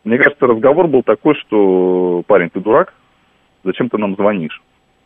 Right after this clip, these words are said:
Вот. А по поводу ужесточения закона по оружию, я бы, наверное, больше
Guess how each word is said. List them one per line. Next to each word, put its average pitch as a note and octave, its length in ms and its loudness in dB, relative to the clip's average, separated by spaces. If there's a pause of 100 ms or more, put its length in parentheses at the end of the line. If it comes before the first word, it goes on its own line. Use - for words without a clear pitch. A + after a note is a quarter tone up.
(1040)
Вот. B2 320 4
А - 80 2
по A#2+ 120 0
поводу F#3+ 340 4
ужесточения D3 600 0
закона C3+ 440 2
по A#2 240 4
оружию, F#2+ 580 0
я B2 200 2
бы, D#3+ 140 -2
наверное, B2 600 2
больше A2 360 -2